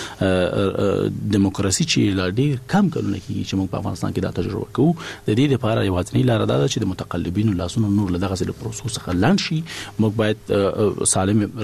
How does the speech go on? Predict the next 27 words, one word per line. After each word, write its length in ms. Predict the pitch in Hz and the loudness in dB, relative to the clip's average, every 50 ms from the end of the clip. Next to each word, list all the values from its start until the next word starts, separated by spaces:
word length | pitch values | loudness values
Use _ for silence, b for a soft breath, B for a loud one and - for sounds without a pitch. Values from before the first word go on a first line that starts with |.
| 95 | -4
رقابت 380 | 87 - - 85 90 - 143 - | -4 -4 -4 -2 -2 -2 -2 -2
ته 100 | - 147 143 | 0 0 0
راشو، 300 | 131 123 - - 123 120 110 - | 0 -2 -2 -2 -2 -2 -2 -2
سالم 240 | 95 92 92 92 101 | -2 0 0 0 -2
رقابت 360 | - - - 90 92 92 90 92 | -2 -2 -2 -2 -2 -2 -2 -2
د 100 | 92 - - | -4 -2 -2
قانون 180 | 95 90 92 87 | -2 0 0 0
پر 120 | - 92 87 87 | 0 -2 -2 -2
اساس 280 | - - - 90 - - | -2 -2 -2 -2 -2 -2
او 100 | 101 95 - 92 | -2 0 0 -2
د 100 | 92 92 B B B B - | -2 -2 B B B B -4
اصولو 320 | 117 - - - 98 92 | -4 -2 0 0 0 0
پر 140 | 82 - - 87 - | 0 0 -2 0 0
اساس 480 | - 92 92 - - - - - - - - - | 0 0 0 0 0 0 -2 -4 -6 -6 -4 -4
باید 200 | - 110 - - | -2 -2 -2 -2
هغه 120 | 85 90 | -2 0
مخ 240 | 87 113 160 165 - | 2 2 2 2 0
ته 80 | - 143 | 0 0
ووځو. 320 | 127 123 120 113 117 117 117 B B B B | 2 2 2 2 2 0 0 B B B B
هر 300 | - - 214 226 208 185 | -2 0 0 2 2 2
هغه 140 | 208 185 160 160 | 2 2 2 0
څوک 140 | - 170 160 160 | 0 0 0 2
چې 180 | - 151 147 147 147 B B B - - 127 113 | 2 2 2 2 0 B B B -6 -4 0 2
د 100 | 117 113 120 | 2 4 4
دې 100 | 135 139 135 135 - | 4 4 4 2 0
ټاکنو، 400 | 120 104 - - 131 127 123 120 117 | -2 -2 -2 0 2 2 2 4 2
آه، 540 | 113 110 - - - - 113 104 104 104 98 | 0 0 -4 -6 -6 -2 0 2 2 2 0